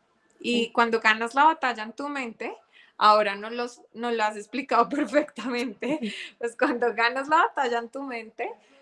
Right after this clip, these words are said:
Speaker 1: lo que sientes se transforma y por supuesto lo que haces y por supuesto los resultados que tienes.
Speaker 2: Así
Speaker 1: Guau,
Speaker 2: es.
Speaker 1: Pau, muchísimas gracias por, por tanta sabiduría que nos regalas.
Speaker 2: No, de nada, gracias por tenerme aquí.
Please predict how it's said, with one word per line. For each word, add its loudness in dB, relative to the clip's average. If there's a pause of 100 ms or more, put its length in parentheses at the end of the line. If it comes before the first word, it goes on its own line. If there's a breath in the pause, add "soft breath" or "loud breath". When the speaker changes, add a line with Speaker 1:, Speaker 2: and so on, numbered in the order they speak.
(160)
Speaker 1:
lo 0
que -4
sientes -2
se -8
transforma -4
y -2
por 4
supuesto -4
lo 0
que 2
haces 4
y -12
por -10
supuesto -10
los -8
resultados 0
que -18
tienes. -20 (520)
Speaker 2:
Así -20
Speaker 1:
Guau, 6
Speaker 2:
es. -20
Speaker 1:
Pau, -6
muchísimas -6
gracias 2
por, -2
por 2
tanta 2
sabiduría -4
que -12
nos -10
regalas. -4 (280)
Speaker 2:
No, -4
de -4
nada, 2
gracias -2
por 8
tenerme 6
aquí. 4